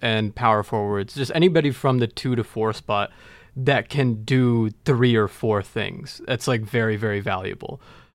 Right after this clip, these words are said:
Um, and it, the Mavs really depended on Dorian Finney-Smith for a lot for way too long. I don't wanna, like, overvalue him as a player,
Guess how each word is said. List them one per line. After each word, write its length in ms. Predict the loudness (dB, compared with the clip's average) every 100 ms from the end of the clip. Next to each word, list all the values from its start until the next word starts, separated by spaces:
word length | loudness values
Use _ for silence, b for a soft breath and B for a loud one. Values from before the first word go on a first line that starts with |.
| _ 0
Um, 480 | 4 4 2 0 -6 _ _ 0
and 380 | 4 4 2 0
it, 160 | -2 2
the 60 |
Mavs 540 | 6 6 6 4 -2 -12 _ _ -6
really 380 | 2 6 6
depended 420 | 4 2 2 2 2
on 160 | 0
Dorian 360 | 2 2 0 0
Finney-Smith 480 | -2 -2 -2 -6 -4
for 180 | -4
a 80 | -2
lot 360 | -2 0 0 -2
for 180 | -6 -4
way 180 | -2
too 180 | -4 -4
long. 420 | -4 -4 -2 -2 -2
I 180 | -2 -2
don't 160 | -2 -2
wanna, 180 | -2
like, 200 | -2 -6 -4
overvalue 640 | -2 0 -2 -2 -2 -4
him 200 | -4 -4
as 100 | -4
a 60 | -8
player, 560 | -8 -6 -2 -2 -2